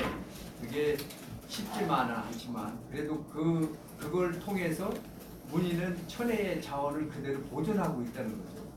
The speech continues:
그렇다면 역으로 그러한 보존된 자원을 이용해서 문화와 예술, 환경 쪽으로 해서 좀 특화된, 그래서 많은 분들이 문의에 와서 살고 싶어 하는 게 사실이거든요.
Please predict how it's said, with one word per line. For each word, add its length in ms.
그렇다면 480
역으로 440
그러한 560
보존된 600
자원을 460
이용해서 600
문화와 520
예술, 520
환경 480
쪽으로 380
해서 280
좀 180
특화된, 500
그래서 260
많은 440
분들이 480
문의에 340
와서 320
살고 300
싶어 260
하는 160
게 80
사실이거든요. 960